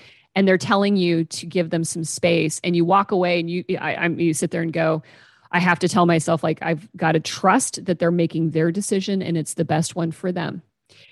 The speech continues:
And, um, and if I really want them to be fixed or solved or happy,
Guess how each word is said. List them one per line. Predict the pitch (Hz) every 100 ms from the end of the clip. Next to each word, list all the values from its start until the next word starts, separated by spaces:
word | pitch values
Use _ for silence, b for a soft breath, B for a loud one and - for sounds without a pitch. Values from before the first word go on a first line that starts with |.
| b -
And, | 175 170 170 165 -
um, | 165 151
and | - 180
if | 165
I | 165
really | 165 165 208 226
want | 208 185 180
them | 175 175
to | - -
be | 165 170 165
fixed | - 254 - - -
or |
solved | 208 226 196 190 170
or | - 170
happy, | 175 190 - 165 160